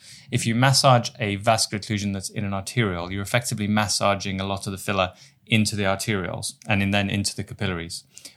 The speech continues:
which is fine because probably the, the greater surface area there enables them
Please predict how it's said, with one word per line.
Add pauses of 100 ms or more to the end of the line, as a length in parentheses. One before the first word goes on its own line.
which
is
fine
because
probably
the,
the
greater
surface
area
there
enables
them